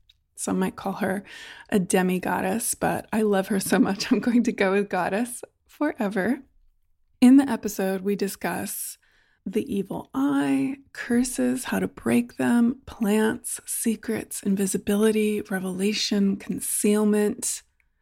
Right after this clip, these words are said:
You're going to love this episode, and you're gonna love Nick. I highly recommend you follow him on Instagram and Facebook. The links are in the show notes.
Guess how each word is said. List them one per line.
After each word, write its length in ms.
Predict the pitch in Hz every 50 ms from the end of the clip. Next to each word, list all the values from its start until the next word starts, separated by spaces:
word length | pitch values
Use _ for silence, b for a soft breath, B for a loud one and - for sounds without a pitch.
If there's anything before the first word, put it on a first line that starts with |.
| _ _ _ _ -
You're 160 | 226 214 202
going 360 | 202 - 220 208 208 214 214 202
to 440 | - - 262 254 254 254 254 254 - _ _ _ _ _ _ -
love 1040 | 262 247 247 196 196 196 196 190 190 190 190 190 190 190 190 190 190 190 190 190 - -
this 220 | 185 202 196 - -
episode, 400 | 190 - 208 196 - 190 180 -
and 120 | - 202 196
you're 80 | 190
gonna 220 | 175 190 190 196 190
love 220 | 190 190 185 -
Nick. 440 | - 175 165 202 233 - - - - _ _ _ _ _ _ _ _ _ -
I 80 | 190
highly 580 | 180 - - - - - - 226 226 220 220 208
recommend 440 | 196 190 185 - 185 185 180 180 185
you 60 | 180
follow 300 | - - - - 196 190
him 420 | 180 202 196 185 190 214 247 - - -
on 120 | 208 208
Instagram 800 | - 202 202 196 - - 208 - 208 196 190 185 190 190 - -
and 140 | 202 190
Facebook. 760 | - - - 175 175 170 - - - - 170 240 240 - -
The 120 | - - -
links 260 | - 175 185 - -
are 40 | 190
in 100 | 190 196
the 80 | 208
show 220 | 202 - 190 175 170
notes. 580 | 170 175 180 233 240 - - - - - B